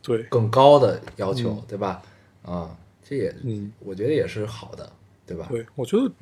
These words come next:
Speaker 1: 这些所有的事儿，
Speaker 2: 嗯。
Speaker 1: 就是你但凡做出这个选择，你就去承担这个选择带来的所有的后果和压力，
Speaker 2: 嗯，
Speaker 1: 以及它的
Speaker 2: 嗯。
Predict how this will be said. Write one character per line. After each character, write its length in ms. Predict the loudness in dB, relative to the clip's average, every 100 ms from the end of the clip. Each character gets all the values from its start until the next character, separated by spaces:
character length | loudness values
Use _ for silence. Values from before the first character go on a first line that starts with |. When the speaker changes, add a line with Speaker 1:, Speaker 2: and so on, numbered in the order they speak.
| -4
Speaker 1:
这 120 | 0
些 160 | 2 2
所 300 | 2 4 4
有 60 | 4
的 60 | 2
事 120 | 0
儿， 40 |
Speaker 2:
嗯。 20 |
Speaker 1:
就 140 | -2 -2
是 60 |
你 120 | -4 -2
但 160 | 0 0
凡 160 | -2 -2
做 140 | -4
出 100 | -4
这 80 | -2
个 80 | -4
选 180 | -4 -10 -12
择， 280 | -6 -6 -6 -14 _ _ _ _
你 80 | -4
就 120 | -2
去 120 | -2 -6
承 260 | -8 -6
担 240 | -2 -2 -2
这 220 | -2 -2
个 140 | -4 -8 -10 -18 _ _ _ _ -20
选 280 | -8 -8
择 220 | -4 -6 -2
带 160 | -2
来 120 | -2 -2
的 100 | -4
所 220 | -4 -6
有 40 |
的 60 | -6
后 260 | -4 -2
果 160 | -2 -6 -16
和 80 | -10
压 240 | -4 -2 -2
力， 160 | -4 -6
Speaker 2:
嗯， 320 | -8 -8 -12 -16
Speaker 1:
以 140 | -14 -12
及 220 | -6 -6
它 180 | -4 -2
的 80 |
Speaker 2:
嗯。 160 | -2 -6